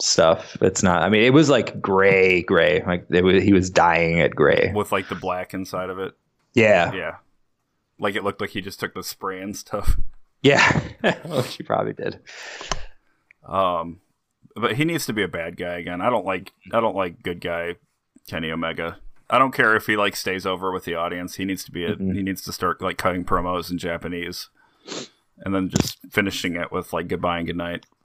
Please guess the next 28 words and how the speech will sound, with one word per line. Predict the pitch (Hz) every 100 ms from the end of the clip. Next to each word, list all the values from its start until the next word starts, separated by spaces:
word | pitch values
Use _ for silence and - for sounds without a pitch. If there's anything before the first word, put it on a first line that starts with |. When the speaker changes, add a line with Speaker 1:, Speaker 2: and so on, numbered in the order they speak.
| _
Speaker 2:
in | 98 92
Speaker 1:
Yeah. | 92 92
Speaker 2:
English, | 90 - -
like, | 95 -
reverse | 98 90 87 92
of | 95
Speaker 1:
Mm-hmm. | 87
Speaker 2:
what | 87
he | 92
was | 92
doing. | 87 90 90 98 _ _ _ _ -
Speaker 1:
Yeah. | 85 - - - -
<laughs> | - - - - - - - 90 _ - - - - - - - - _ - - _ _ _ _ - _ _
Speaker 2:
Uh, | 92 92 92 -
I, | 87 - -
I'm, | 101 101 98 - _ _ -
and, | 117 123 127
like, | 127 -
this | 117
cleaner | - 120 110 104
thing | 95 90 95
coming | 101 90 90
back | 87 87
out, | 85 85 -
like, | 87 90 - - - - _ -
I | -
don't | -
know. | 78